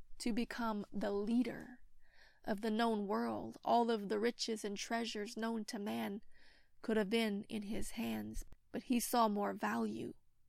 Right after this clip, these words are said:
in suffering for the sake of obedience to God, that he might be used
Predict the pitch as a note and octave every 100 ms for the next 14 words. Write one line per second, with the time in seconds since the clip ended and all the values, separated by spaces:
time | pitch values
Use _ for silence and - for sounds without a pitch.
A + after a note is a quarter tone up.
0 | _ - G#3+ G3+ - - A#3+ - G#3+ G3
1 | G#3 B3+ - _ - - - - A3 -
2 | A#3 A3 - F#3+ - A#3 A3 A3 G3+ G3
3 | - - - A3 G#3 - - - _ -
4 | - - - - _ - - A3+ A3 B3+
5 | A#3+ A3+ G#3+ - A3 G3+ G#3+ A#3+ A#3 A3+
6 | A#3+ - -